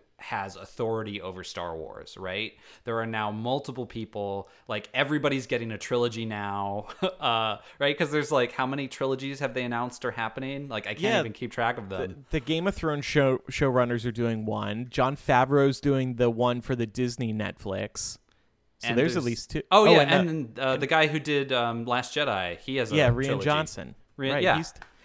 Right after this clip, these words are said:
Speaker 1: So there's, like, all these Star Wars projects being announced. I want that many Harry Potter projects so that we
Speaker 2: I
Speaker 1: can
Speaker 2: know.
Speaker 1: start to get other takes on this universe or explore other parts of it. And yeah.
Speaker 2: Yeah. And I d-, so,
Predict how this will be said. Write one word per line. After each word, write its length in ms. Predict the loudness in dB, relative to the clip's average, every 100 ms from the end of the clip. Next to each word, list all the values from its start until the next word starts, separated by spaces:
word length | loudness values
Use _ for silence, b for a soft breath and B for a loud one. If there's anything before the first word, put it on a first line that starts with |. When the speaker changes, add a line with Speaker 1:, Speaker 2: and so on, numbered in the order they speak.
| B
Speaker 1:
So 380 | 4 8 8 6
there's, 260 | 2 2
like, 300 | 4 2 2 -4
all 260 | 0 0 0
these 240 | -2 -2
Star 240 | 0 0 0
Wars 220 | -2 -4
projects 380 | -4 -4 -4 -10
being 180 | -10
announced. 380 | -8 -8 -10 -8 -4
I 80 | -2
want 220 | -2 0
that 180 | -2 0
many 160 | -4
Harry 260 | -2 -4 -4
Potter 300 | -6 -6 -6
projects 480 | -2 -4 -2 -6 -6
so 160 | -6
that 160 | -4 -4
we 80 | -4
Speaker 2:
I 100 | -2
Speaker 1:
can 80 | 0
Speaker 2:
know. 540 | 0 2 2 0 -2 B B B
Speaker 1:
start 520 | -12 -2 0 0 -2
to 120 | -8
get 380 | -2 0 0 -2 -12 _
other 300 | -6 -2 -2
takes 480 | -4 -6 -4 -4 -4
on 100 | -6
this 160 | -6 -6
universe 560 | -8 -6 -6 -6 -8
or 160 | -8 -8
explore 640 | -8 -14 -10 -4 -2 -2
other 220 | -4 -8 -8
parts 360 | -8 -8 -8
of 120 | -6
it. 240 | -4 -4 -4
And 400 | -6 -4 -6 -12 -8
yeah. 300 | -4 -4 -2
Speaker 2:
Yeah. 260 | -2 -2 -6 _ -2
And 140 | 2
I 140 | 4 2
d-, 260 | 0 -4
so, 360 | 0 4 4